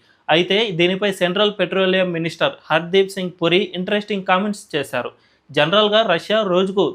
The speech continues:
తొమ్మిది మిలియన్ బ్యారెళ్ల చమురును ఉత్పత్తి చేస్తోంది. ప్రపంచంలోని అతిపెద్ద ముడి చమురు ఉత్పత్తిదారుల్లో మాస్కో ఒకటి.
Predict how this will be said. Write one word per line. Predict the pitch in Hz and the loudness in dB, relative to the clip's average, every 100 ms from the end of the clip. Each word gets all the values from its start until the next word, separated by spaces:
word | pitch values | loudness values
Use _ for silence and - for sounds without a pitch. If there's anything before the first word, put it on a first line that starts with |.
| - | -2
తొమ్మిది | 165 175 170 156 151 | -2 0 0 0 0
మిలియన్ | 180 214 196 | 2 2 4
బ్యారెళ్ల | 180 185 185 185 175 | 4 4 4 2 -2
చమురును | 165 180 185 175 143 | -2 0 0 -2 -4
ఉత్పత్తి | - 175 165 123 147 | 0 0 2 -4 -2
చేస్తోంది. | 135 - 135 120 - _ _ - | -6 -6 -8 -8 -12 _ _ -2
ప్రపంచంలోని | 160 175 220 214 214 214 214 | 2 4 2 2 0 0 2
అతిపెద్ద | 156 170 202 196 | 2 2 -2 0
ముడి | 180 170 196 | 0 0 2
చమురు | 208 202 196 | 2 2 0
ఉత్పత్తిదారుల్లో | - 190 196 175 170 170 170 214 170 | 0 0 2 4 4 4 0 0 2
మాస్కో | 170 175 196 160 | 2 2 2 2
ఒకటి. | 135 127 | 2 -4